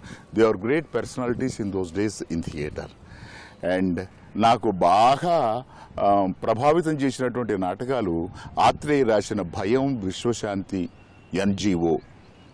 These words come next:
డివి నరసరాజు గారు మరో గురువు గారు లాంటి వారు ఈ మధ్యనే దివంగతులయ్యారు. ఆయన రాసినటువంటి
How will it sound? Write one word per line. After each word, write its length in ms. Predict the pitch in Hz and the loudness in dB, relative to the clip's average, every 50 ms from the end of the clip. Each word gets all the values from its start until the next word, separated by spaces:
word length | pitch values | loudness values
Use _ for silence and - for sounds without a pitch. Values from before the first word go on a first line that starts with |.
| - - - 87 95 | -20 -16 -12 -4 0
డివి 320 | 117 135 170 175 202 185 | 2 4 4 4 4 4
నరసరాజు 500 | 135 120 110 - - 131 117 113 107 113 | 4 2 2 0 0 2 4 4 4 4
గారు 200 | 101 101 104 - | 4 4 4 4
మరో 260 | 87 90 98 113 135 | 2 2 2 4 2
గురువు 360 | 131 120 113 113 117 123 123 120 | 2 2 2 2 2 4 4 4
గారు 140 | 113 101 | 4 4
లాంటి 240 | 101 92 90 80 85 | 2 -2 -4 -4 -2
వారు 320 | 85 85 82 73 71 69 76 117 - - - - - - - - | -2 -2 -2 -2 -4 -8 -12 -16 -20 -20 -20 -20 -20 -10 -2 2
ఈ 60 | 117 | 4
మధ్యనే 380 | 120 117 107 - - 117 107 92 | 4 4 4 2 0 -2 -2 0
దివంగతులయ్యారు. 800 | 82 92 98 98 95 95 85 90 82 80 85 80 73 69 69 69 - - - - - - - - | 0 0 0 0 -2 -4 -4 -4 -4 -4 -4 -4 -6 -6 -10 -16 -18 -20 -18 -18 -18 -12 -4 0
ఆయన 240 | 95 104 101 101 95 | 2 2 2 2 2
రాసినటువంటి 840 | 98 95 101 101 110 117 107 95 104 98 92 87 82 - 82 67 65 | 2 2 2 2 0 -2 -2 0 0 0 0 0 -2 -6 -8 -8 -10